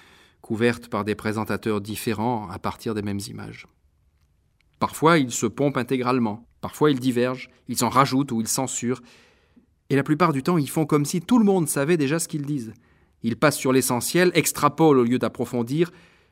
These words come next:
Résultat, on se barbe et on décroche. Ce n'est pas très professionnel, tout ça. De deux choses l'une. Ou c'est un recueil de légendes, et ça mérite mieux que ce premier jet qui manque de charme,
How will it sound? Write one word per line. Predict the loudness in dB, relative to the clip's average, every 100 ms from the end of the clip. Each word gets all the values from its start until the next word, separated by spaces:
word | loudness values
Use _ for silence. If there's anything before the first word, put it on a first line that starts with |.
| _ -8
Résultat, | -4 -2 0
on | 0
se | -2 -2
barbe | 0 0 -2
et |
on | -4
décroche. | -6 -10 -16 -18 -20 _ _ _ _ _ _ _ _
Ce | -8 -4
n'est |
pas | 0 0
très | -2
professionnel, | -2 -2 -4 -4 -4 -6 -8
tout | -12
ça. | -14 -14 -16 -20 _ _ _ _ _ -4
De | 0
deux | 2
choses | 2 0 0
l'une. | -4 -4 -10 _ _ -20 -20 _ _
Ou | 2 4
c'est | 2 2
un |
recueil | 2 2 4 4
de | 4
légendes, | 4 4 2 0 -2 -6 -6
et | -2
ça | 2
mérite | 2 2 0
mieux | 4 6 6
que | 2
ce | -4
premier | 2 4 6 6
jet | 4 2
qui | 2
manque | 0 0
de | -2
charme, | 0 0 0